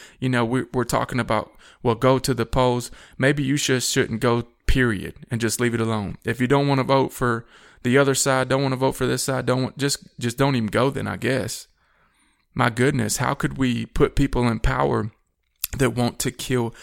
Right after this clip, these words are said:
millions upon millions of babies? The bloodshed of millions of innocent babies is on the hands of America. We cannot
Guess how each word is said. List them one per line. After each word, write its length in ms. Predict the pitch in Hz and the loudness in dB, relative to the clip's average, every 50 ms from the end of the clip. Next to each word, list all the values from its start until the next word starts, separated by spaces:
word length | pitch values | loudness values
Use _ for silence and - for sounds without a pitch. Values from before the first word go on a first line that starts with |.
| - - - - - | -20 -20 -20 -14 -6
millions 760 | - 123 123 127 127 135 143 139 131 113 117 113 107 107 - - - | -2 0 2 4 6 6 6 4 2 0 -2 -2 -2 -4 -6 -8 -8
upon 440 | 113 - - - 127 120 117 113 | -6 -4 -4 -4 -2 -2 -2 -2
millions 380 | 110 110 117 120 113 113 107 - | 0 0 0 0 0 -2 -4 -4
of 120 | 110 107 | -6 -6
babies? 320 | 113 113 113 113 110 110 - | -4 -4 -4 -4 -6 -4 -4
The 100 | - 110 | -4 -6
bloodshed 920 | 120 - 139 127 131 131 131 139 135 - - - 131 120 110 104 104 113 - - - - - - - | -4 -2 -2 0 2 2 0 0 0 -2 -2 -2 -2 -2 -2 -2 -4 -8 -12 -16 -18 -20 -20 -4 0
of 220 | 120 117 110 117 | 0 0 0 -2
millions 920 | - 117 120 123 127 135 135 135 143 143 131 127 117 110 107 110 - - - | -4 -2 0 2 2 4 4 4 2 2 0 -2 -2 -4 -4 -6 -8 -8 -6
of 160 | - 123 117 - - | -4 -6 -6 -4 -2
innocent 680 | - 139 127 127 120 120 - - 117 117 - - 120 113 | -2 0 0 0 -2 -2 -2 -2 -4 -6 -8 -10 -8 -4
babies 540 | 120 113 113 117 113 110 - 104 101 104 - | -2 -2 0 -2 -2 -4 -4 -6 -6 -8 -6
is 200 | - 120 120 127 | -4 -4 -2 -2
on 180 | 123 120 117 113 | -2 -2 -2 -2
the 100 | 110 113 | -2 -4
hands 600 | - - 123 123 123 123 120 120 113 110 - - - - - - - - _ | -4 -4 -4 -4 -2 -2 -2 -4 -4 -6 -8 -12 -16 -20 -20 -20 -20 -10 _
of 180 | - 117 117 123 | -4 -4 -4 -4
America. 840 | 113 - 113 110 113 113 113 110 113 127 - - - - - - - _ _ _ _ _ _ _ _ _ _ _ _ _ _ _ _ _ _ _ _ _ _ _ _ _ _ _ _ _ _ _ _ _ _ _ _ _ _ _ _ _ _ _ _ _ _ _ _ _ _ _ - | -4 -4 -2 -2 -2 0 0 -2 -2 -4 -8 -10 -12 -12 -12 -14 -16 _ _ _ _ _ _ _ _ _ _ _ _ _ _ _ _ _ _ _ _ _ _ _ _ _ _ _ _ _ _ _ _ _ _ _ _ _ _ _ _ _ _ _ _ _ _ _ _ _ _ _ -4
We 80 | 131 120 | -4 -4
cannot 680 | - - 135 131 127 127 127 127 120 107 - - - | -2 -2 -2 0 0 0 -2 -2 -4 -4 -6 -8 -12